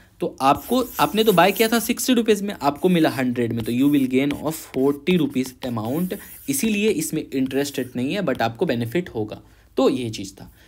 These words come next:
ये पूरी की पूरी पॉइंट थी about dated security। अब देखो, मैंने जो जो बात किया है, वही सारा चीज़ इसमें लिखा हुआ है, अ, कि गवर्नमेंट सिक्योरिटीज़ के बारे में। अच्छा, एक चीज़ मैंने नहीं बताया यहाँ पे, यहाँ पे लिखा हुआ है हालांकि,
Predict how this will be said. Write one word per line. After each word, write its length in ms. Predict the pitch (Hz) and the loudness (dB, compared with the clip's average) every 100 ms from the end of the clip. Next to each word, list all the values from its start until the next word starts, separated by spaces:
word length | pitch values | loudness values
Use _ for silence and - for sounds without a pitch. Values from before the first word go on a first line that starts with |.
| - | -4
ये 40 | |
पूरी 380 | 139 180 254 294 | -4 6 10 10
की 120 | 285 | 8
पूरी 320 | 165 131 127 131 | 2 -2 -2 -2
पॉइंट 440 | - 120 120 120 | -4 -2 -2 -4
थी 220 | - 151 127 | -6 -8 -4
about 320 | 117 147 165 | -2 0 0
dated 320 | 110 110 107 110 | -4 -6 -10 -10
security। 400 | - 113 - - | -10 -10 -10 -6
अब 140 | 156 | 2
देखो, 180 | 175 190 | 2 2
मैंने 180 | 190 160 | 0 2
जो 220 | 143 156 | 4 4
जो 100 | 185 | 4
बात 260 | 151 147 | 4 2
किया 260 | - 139 139 | -2 -4 -4
है, 120 | 165 - - - | -4 -12 -14 -4
वही 320 | 127 - 220 | -4 -2 -2
सारा 320 | 214 131 127 | 0 2 2
चीज़ 280 | 127 147 131 | 0 -4 -6
इसमें 220 | 117 120 | -6 -6
लिखा 280 | 117 107 123 | -6 -6 -4
हुआ 220 | 113 113 | -4 -4
है, 80 | 180 - - - - - | -8 -12 -20 -20 -18 -8
अ, 140 | 117 | -6
कि 320 | 117 120 117 - _ _ _ _ _ _ - - | -4 -6 -6 -10 _ _ _ _ _ _ -20 -2
गवर्नमेंट 420 | 123 123 143 160 | 2 4 4 0
सिक्योरिटीज़ 680 | - 147 151 143 147 160 - _ - | -2 2 2 2 0 -4 -4 _ -4
के 100 | 143 | 2
बारे 220 | 135 135 | 4 4
में। 240 | 147 202 - - - _ _ - | 0 -6 -12 -20 -20 _ _ -4
अच्छा, 160 | 185 | -4
एक 220 | 208 214 220 | 0 -2 -2
चीज़ 140 | 233 | 0
मैंने 180 | 226 220 | 0 2
नहीं 140 | 185 | 2
बताया 280 | 139 117 113 | 2 0 -2
यहाँ 180 | 113 110 | -2 -4
पे, 140 | 113 113 - | -8 -16 -8
यहाँ 220 | 139 147 | -4 -2
पे 80 | 147 | 0
लिखा 260 | 139 131 151 | 0 2 0
हुआ 160 | 127 | 2
है 40 | 117 | 0
हालांकि, 300 | 117 117 | -4 -6